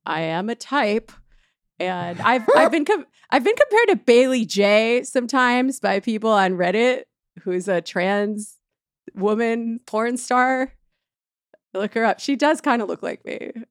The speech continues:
Speaker 1: And that
Speaker 2: Hell
Speaker 1: is a
Speaker 2: yeah.
Speaker 1: compliment because she is hot. She gets paid to
Speaker 2: Yeah.
Speaker 1: be hot.
Speaker 2: She's fucking
Speaker 1: So
Speaker 2: hot.
Speaker 1: that's not really a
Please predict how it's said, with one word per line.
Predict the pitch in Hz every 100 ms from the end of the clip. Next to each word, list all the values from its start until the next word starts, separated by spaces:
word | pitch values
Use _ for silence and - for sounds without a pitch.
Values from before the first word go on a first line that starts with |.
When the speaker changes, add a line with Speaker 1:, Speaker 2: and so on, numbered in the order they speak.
| -
Speaker 1:
And | 196 190 190
that | 202
Speaker 2:
Hell | 202
Speaker 1:
is | 120
a | 208
Speaker 2:
yeah. |
Speaker 1:
compliment | 226 262 196 170 156 -
because | 185 196 190
she | - 185 180 185
is | 185 - 190 160 170 _ _
hot. | 160 196 202 -
She | - 185
gets | 190 185
paid | - 185 285 220 - _ _ _ _ _
to | -
Speaker 2:
Yeah. |
Speaker 1:
be | 165 160
hot. | 170 147 - -
Speaker 2:
She's | - 143 - -
fucking | - 180
Speaker 1:
So | 180 170
Speaker 2:
hot. | -
Speaker 1:
that's | 190 202 -
not | 196 311 190 _ _ _ 165 170
really | 196 254 254
a | 202